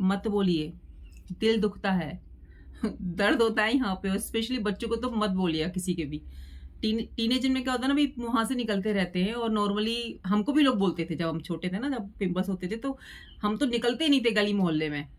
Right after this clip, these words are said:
"अरे कुछ दिखा लो इनको, किसी डॉक्टर वॉक्टर पर, चेहरा सारा खराब हो गया, पता नहीं इनकी शादी कैसे होगी।" लोग तो यहाँ तक बोलते थे कि "शादी कैसे होगी इसकी,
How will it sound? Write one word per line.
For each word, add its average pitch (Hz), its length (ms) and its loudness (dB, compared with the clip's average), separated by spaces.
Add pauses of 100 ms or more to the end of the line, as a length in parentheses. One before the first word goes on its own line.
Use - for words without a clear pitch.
(320)
"अरे 196 640 2
कुछ 208 200 -4
दिखा 196 400 2
लो 208 140 2
इनको, 214 420 2
किसी 226 240 -4
डॉक्टर 196 280 -2
वॉक्टर 196 240 -4
पर, 220 100 -2
चेहरा 180 280 0
सारा 185 280 0
खराब 180 240 0
हो 160 160 -4
गया, 185 120 -2
पता 196 260 -4
नहीं 220 100 0
इनकी 226 160 -2
शादी 185 280 0
कैसे 170 220 -2
होगी।" 175 140 0
लोग 233 220 2
तो 262 60 -2
यहाँ 214 300 2
तक 220 80 -2
बोलते 202 300 -2
थे 240 100 -4
कि 269 100 -2
"शादी 196 360 0
कैसे 190 240 0
होगी 156 240 0
इसकी, 147 240 -6